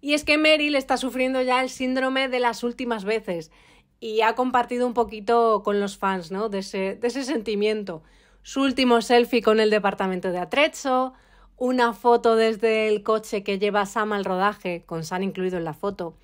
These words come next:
después de la última sesión de fotos publicitaria para temas de marketing. Y en esta entrevista, como digo, Meryl ha hablado también un poquito sobre el final de la serie.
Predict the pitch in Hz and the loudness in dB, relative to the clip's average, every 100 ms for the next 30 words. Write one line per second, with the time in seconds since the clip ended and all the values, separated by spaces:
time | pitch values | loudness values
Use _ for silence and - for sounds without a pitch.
0 | _ 233 254 254 - 269 277 254 262 254 | _ 2 2 2 0 4 4 4 4 6
1 | 302 311 294 254 254 254 240 233 233 220 | 4 -2 -4 -4 -4 -4 -2 -2 -2 -2
2 | 220 214 233 214 220 208 214 214 208 202 | -4 -4 -6 -4 -6 -6 -2 0 2 0
3 | 196 190 185 185 170 151 156 262 302 240 | 2 0 0 -2 -4 -4 0 0 0 -4
4 | 240 220 226 _ _ _ _ 285 302 320 | -2 -4 -8 _ _ _ _ -2 0 0
5 | 320 330 302 302 311 330 - 277 285 302 | 2 2 2 2 2 2 2 2 2 0
6 | 330 302 302 269 240 240 254 240 233 247 | -2 0 0 0 0 0 0 -2 -2 -2
7 | 240 233 226 240 262 294 269 247 269 269 | -2 -4 -4 -4 -4 -6 -8 -4 -4 -2
8 | 233 226 262 - 190 180 175 165 160 - | -4 -2 -4 -4 -4 -4 -4 -4 -6 -6
9 | 156 156 147 | -6 -8 -14